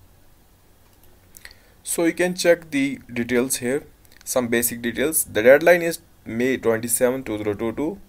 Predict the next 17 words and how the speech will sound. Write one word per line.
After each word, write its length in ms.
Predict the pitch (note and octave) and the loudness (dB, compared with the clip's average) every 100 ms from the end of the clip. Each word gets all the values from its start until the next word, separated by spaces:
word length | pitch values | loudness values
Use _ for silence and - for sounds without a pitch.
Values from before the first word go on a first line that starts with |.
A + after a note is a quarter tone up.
| - _ - - - - | -20 _ -20 -20 -14 0
Country 340 | D3+ E3 F#3 | 0 0 -4
is 80 | F3+ | 0
South 300 | A2+ G2+ - | 2 0 -2
Korea. 320 | G#2+ B2 D3+ | -4 -2 -4
Financial 520 | - B2+ C3+ D3 D#3 | 0 0 0 -4 -6
coverage 280 | D3 C3 A#2+ | -2 -2 -2
is 100 | A#2 | -6
fully 240 | - G#2+ | -8 -6
funded 440 | G2+ G#2 G#2+ C#3 - - - - - | -2 -2 -2 -4 -6 -20 -20 -20 -4
and 200 | C#3 E3+ | -2 0
eligible 400 | D3+ F3+ F3 F#3+ | -2 -4 -4 -4
regions 440 | D3+ A#2+ A#2+ A#2+ | -2 -2 -2 0
are, 140 | A#2+ B2 - - _ - | 0 0 -6 -20 _ -14
so 160 | - B2+ | -4 -2
anyone 340 | C3+ C#3 B2+ | -2 -4 -4
can 140 | G#2+ | -2
apply. 400 | G2+ F#2+ F2 F2+ | -2 -2 -2 -6